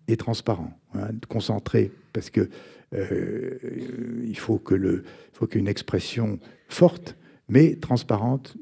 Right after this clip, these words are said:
que le, le cru soit, que le, le cru soit,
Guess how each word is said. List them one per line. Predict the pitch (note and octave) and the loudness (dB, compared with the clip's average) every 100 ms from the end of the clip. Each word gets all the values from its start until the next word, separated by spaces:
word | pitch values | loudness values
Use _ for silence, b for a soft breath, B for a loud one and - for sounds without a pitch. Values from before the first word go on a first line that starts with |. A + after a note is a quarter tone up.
| - | -8
que | - | -4
le, | G#2 G#2 A3 | -2 -4 -6
le | A#2+ G2 | -6 -6
cru | - B2 | -6 -6
soit, | A2+ - G2+ G2+ G#2 - | -4 -4 -4 -4 -8 -8
que | |
le, | F2+ F#2+ F#2+ | -4 -2 -2
le | G2 | -4
cru | G2 - A2 | -6 -4 -4
soit, | G#2+ - G2 G2+ | -4 -6 -4 -4